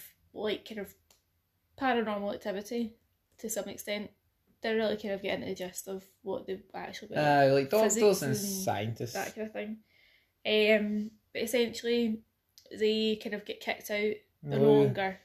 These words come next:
Speaker 2: lose their funding.
Speaker 1: uh, they're no longer getting funded through the university. Uh, so then, like, right, well, what, what we're gonna do now? Like, they'd only just kind of started to get, like,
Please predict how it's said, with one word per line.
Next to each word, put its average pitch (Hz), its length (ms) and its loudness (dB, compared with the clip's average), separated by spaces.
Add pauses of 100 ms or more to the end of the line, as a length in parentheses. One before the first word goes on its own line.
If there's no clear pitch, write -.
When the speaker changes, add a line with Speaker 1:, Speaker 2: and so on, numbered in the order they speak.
Speaker 2:
lose 147 220 -4
their 127 80 -2
funding. 143 360 -2
Speaker 1:
uh, 196 220 -4
they're 202 100 -4
no 214 140 -4
longer 202 340 -6 (380)
getting 196 240 -10
funded 190 340 -8
through 202 340 -6 (540)
the 220 100 -12
university. 220 680 -4 (1600)
Uh, 214 320 2
so 214 240 0
then, 208 200 -2
like, 196 120 0
right, 190 160 -2
well, 196 240 -4 (320)
what, - 200 -10 (120)
what - 180 -10
we're - 160 -8
gonna - 20 -14
do - 80 -6
now? 247 200 6
Like, 220 120 4
they'd 208 100 0
only 214 200 2
just 202 220 -6
kind 208 140 -6
of - 60 -14
started 208 520 -4
to - 80 -18
get, 202 460 -12
like, 202 380 -8